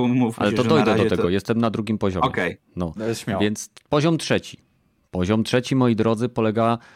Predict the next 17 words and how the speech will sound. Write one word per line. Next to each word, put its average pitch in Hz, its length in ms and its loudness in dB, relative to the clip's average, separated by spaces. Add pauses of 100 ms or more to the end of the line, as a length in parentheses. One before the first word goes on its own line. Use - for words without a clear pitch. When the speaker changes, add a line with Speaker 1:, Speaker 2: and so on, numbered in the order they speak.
(180)
Speaker 2:
na 107 340 2
w-, 104 200 -10
w-, 101 420 -6
aby 107 160 -4
go 123 120 2
zdobyć, 107 420 -2
trzeba 113 260 -4
kupić 113 380 -8
dwie 110 360 0
pełne 107 500 -2
gry 95 200 -4
z - 80 -10
PlayStation 117 600 -4
Store, 98 240 -4
więc 92 220 -6
nie 143 100 -2
pudełkowe, 190 600 -2